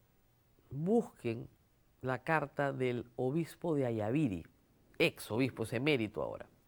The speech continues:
reclutado a los catorce años por el sodalicio. Abusado sexualmente por toda la cúpula fu-, fundacional y llegó a ser obispo de Ayaviri. Y según su propio testimonio,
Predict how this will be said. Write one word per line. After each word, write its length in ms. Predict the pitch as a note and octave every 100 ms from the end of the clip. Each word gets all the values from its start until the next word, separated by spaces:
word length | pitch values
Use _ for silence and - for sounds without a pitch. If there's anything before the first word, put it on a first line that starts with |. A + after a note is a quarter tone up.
| - - _ _ _ _ _ _ _ _ _
reclutado 540 | - C#3+ D3 C#3+ F#3 G3+
a 40 |
los 120 | F#3+
catorce 640 | - C3 - F#3+ G3+ - F3
años 440 | D3+ A2 F2+ - -
por 120 | A2
el 80 | A2
sodalicio. 520 | - G#2 C#2+ - - - _ _ _ _ _ _ _ _ _ _ _ -
Abusado 540 | D#3 D3+ D3 - G3+ G3+
sexualmente 760 | E3+ - F#3 F3 F3+ E3+ F3+ - - - _ _
por 220 | E3 D3+
toda 300 | - A3 G#3
la 100 | E3
cúpula 420 | D3 E3 D#3+ D3 C3
fu-, 140 | - -
fundacional 680 | - C#3 A#2 A2 A2 G#2 - - _ _ _
y 120 | D#3
llegó 200 | C#3 C3+
a 60 | D3
ser 160 | D3 C3+
obispo 400 | A#2+ A2 - D#2+
de 80 |
Ayaviri. 360 | D2 - - - _ _ _ - _ _ _ _ - -
Y 100 | C#3
según 340 | - B2+ D#3+
su 160 | E3+ D3+
propio 300 | D3 D#3 D#3+
testimonio, 640 | D3+ - B2+ C3 C#3 C3+